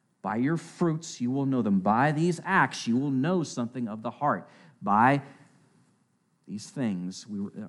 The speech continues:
it is revealed therein our relation to the King and the kingdom, and therein the criterion that Jesus will use on the day of judgment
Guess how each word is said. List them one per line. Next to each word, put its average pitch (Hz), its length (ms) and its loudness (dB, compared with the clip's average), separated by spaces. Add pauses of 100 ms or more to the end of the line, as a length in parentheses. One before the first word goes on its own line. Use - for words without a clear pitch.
(120)
it 101 120 -8
is 104 100 -8
revealed 104 600 -2
therein 107 680 -4 (720)
our 107 100 -8
relation 120 480 2
to 107 60 -2
the 104 100 -10
King 104 580 -4 (440)
and 98 120 -6
the 95 60 -6
kingdom, 95 560 -4
and 107 180 -2
therein 113 300 2
the 107 80 0
criterion 107 1000 -4
that 104 100 -4
Jesus 139 560 -8
will 160 120 -2
use 123 580 -2
on 110 100 -8
the 107 80 -6
day 113 240 -2
of 135 140 -4
judgment 110 580 -8